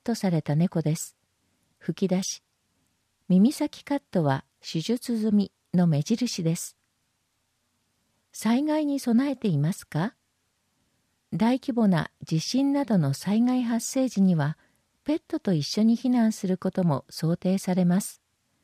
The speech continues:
日頃から突然起こる災害に備えましょう。飼い主明示、観察、注射済み票、迷子札、マイクロチップの装着。しつけ、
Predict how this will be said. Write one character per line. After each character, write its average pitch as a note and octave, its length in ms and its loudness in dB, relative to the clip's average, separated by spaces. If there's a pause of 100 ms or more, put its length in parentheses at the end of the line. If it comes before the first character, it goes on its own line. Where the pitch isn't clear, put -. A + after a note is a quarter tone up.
(460)
日 - 140 -2
頃 G#3+ 280 4
か A3 120 -2
ら G3+ 220 0 (320)
突 F#3 260 -4
然 D4+ 220 0
起 C#4+ 120 0
こ D4 140 -2
る G#3+ 120 2
災 F#3+ 280 0
害 A3+ 220 4
に A3 100 4
備 G3+ 320 4
え G3+ 60 4
ま G#3 120 4
し - 160 -4
ょ E3+ 240 0
う。 - 60 -20 (1400)
飼 A#3 160 0
い D#4+ 100 -2
主 G3+ 320 -2
明 D3+ 240 2
示、 D3 240 -4 (560)
観 G3+ 240 0
察、 - 480 -4 (180)
注 A3+ 240 0
射 A3+ 180 -4
済 G3 120 -2
み G3+ 140 4
票、 E3 440 0 (320)
迷 G3 240 2
子 A#3+ 160 2
札、 D#3+ 340 -4 (380)
マ G3 140 2
イ B3 80 -2
ク - 100 -10
ロ C4+ 160 0
チ - 140 -8
ッ C#4+ 60 -6 (100)
プ F#3 100 -2
の C3+ 140 0
装 E3 240 -4
着。 - 420 -6 (1040)
し - 140 -14
つ - 180 -4
け、 F#3 300 -2